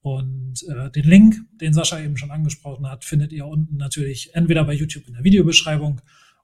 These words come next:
oder auch in der Folgenbeschreibung auf Spotify und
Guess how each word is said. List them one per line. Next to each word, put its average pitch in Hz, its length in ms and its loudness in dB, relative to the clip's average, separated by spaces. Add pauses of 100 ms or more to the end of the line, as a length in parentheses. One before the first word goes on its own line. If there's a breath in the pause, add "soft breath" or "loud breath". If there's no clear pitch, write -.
oder 165 260 0
auch 147 160 -12
in 143 100 -14
der 127 140 -12
Folgenbeschreibung 135 1080 -6 (100)
auf 123 260 -14
Spotify 127 760 -8 (120)
und 117 580 -12